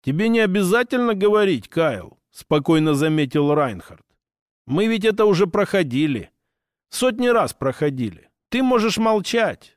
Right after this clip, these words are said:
но рано или поздно я всё равно достану из тебя правду. И можешь поверить, это случится до того, как твоя личность полностью разрушится. А теперь...»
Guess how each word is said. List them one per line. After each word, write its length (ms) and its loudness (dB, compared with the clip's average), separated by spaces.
но 200 2
рано 260 2
или 180 2
поздно 680 -2
я 180 0
всё 180 0
равно 280 2
достану 540 0
из 140 -4
тебя 280 -2
правду. 580 -4
И 80 0
можешь 360 0
поверить, 680 0
это 300 2
случится 600 0
до 280 2
того, 480 -8
как 220 0
твоя 340 4
личность 580 -2
полностью 540 0
разрушится. 760 -2
А 120 0
теперь...» 640 0